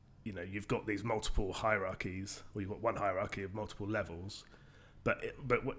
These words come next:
day to day, everyone sits in the same office and they all talk to each other as they need to.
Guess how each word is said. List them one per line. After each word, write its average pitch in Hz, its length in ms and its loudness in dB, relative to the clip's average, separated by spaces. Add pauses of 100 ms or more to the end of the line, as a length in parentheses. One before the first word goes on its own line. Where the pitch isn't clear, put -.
day 143 180 10
to 131 120 2
day, 104 400 4
everyone 120 320 0
sits - 320 0
in 107 80 -6
the 104 40 -4
same 107 240 2
office 107 360 -2
and 110 100 -4
they 113 140 2
all 107 100 0
talk 110 260 -6
to 117 80 -2
each 104 120 -2
other 113 240 4
as 110 140 4
they 107 120 2
need 123 280 4
to. 85 240 -6